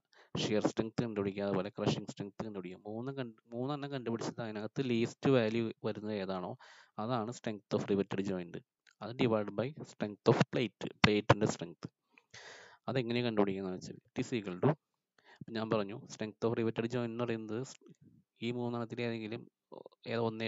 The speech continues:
വരുള്ളൂ. ആ least value അതാ, അതാണ്, അതായിരിക്കും. Or efficiency is equal to least value of P ടി, P S and P സി divided by strength of plate. ഈ strength of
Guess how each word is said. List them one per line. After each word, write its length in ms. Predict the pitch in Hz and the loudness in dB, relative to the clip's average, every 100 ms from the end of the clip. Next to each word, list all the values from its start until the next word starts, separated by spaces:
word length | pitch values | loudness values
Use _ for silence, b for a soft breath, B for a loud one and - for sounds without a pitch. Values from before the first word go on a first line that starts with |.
| 104 | 4
വരുള്ളൂ. 300 | 95 95 92 - - | 4 2 -4 -6 -6
ആ 60 | 101 110 | -2 0
least 340 | 110 - 135 127 | 0 2 6 8
value 220 | 117 120 | 8 4
അതാ, 100 | 113 120 117 | 2 2 0
അതാണ്, 240 | 110 101 95 101 | -2 -2 -2 0
അതായിരിക്കും. 380 | 98 92 - - _ B B B B 113 | 0 -2 -6 -18 _ B B B B 2
Or 80 | 113 104 | 4 4
efficiency 400 | - 123 120 131 | 4 2 0 -2
is 60 | - | -2
equal 180 | - 92 117 | -6 4 4
to 60 | 147 _ _ _ _ | 4 _ _ _ _
least 340 | 113 123 147 - 120 | 0 0 0 0 2
value 260 | 107 110 104 | 4 2 2
of 60 | 123 - - - | 0 -4 -4 -4
P 80 | 98 - | -6 -4
ടി, 100 | 120 156 - - - | -4 -4 -10 -12 -4
P 100 | 113 107 117 | -2 0 -2
S 160 | - - - 107 | -8 -16 -8 -4
and 100 | 107 - | -4 -6
P 100 | 101 90 | -6 -6
സി 120 | - 113 101 | -8 -6 -2
divided 280 | 98 92 95 | -2 -2 -2
by 60 | 117 - | -6 -6
strength 320 | 98 95 - 98 | -8 -8 -8 -8
of 40 | - | -4
plate. 280 | 80 - - - _ _ _ _ _ _ _ _ - B B - | -6 -6 -10 -10 _ _ _ _ _ _ _ _ -20 B B -8
ഈ 20 | 139 - | -6 -4
strength 420 | - 131 135 | 2 2 2
of 60 | - | 0